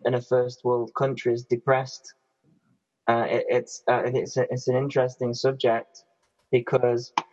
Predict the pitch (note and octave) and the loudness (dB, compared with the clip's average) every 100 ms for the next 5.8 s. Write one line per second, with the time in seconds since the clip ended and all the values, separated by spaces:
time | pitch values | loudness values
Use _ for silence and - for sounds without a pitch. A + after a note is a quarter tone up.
0 | _ _ - C3 C3 C3+ C3 B2+ - - | _ _ 2 2 2 0 0 -2 -10 -4
1 | - C3+ C3 B2 A2+ - - C#3+ C3 B2 | 2 2 2 -4 -6 -2 2 2 2 0
2 | B2 B2 - - B2+ - - C#3 C#3+ C3+ | 0 -2 -4 -2 -2 0 0 0 0 -4
3 | B2 A#2+ A2+ A#2+ - B2+ A#2+ A2 G#2+ B2 | 0 0 0 -4 -2 -2 0 -2 -2 -8
4 | _ _ _ _ _ _ _ _ _ _ | _ _ _ _ _ _ _ _ _ _
5 | _ _ _ - C3 B2 A#2+ | _ _ _ 2 2 4 0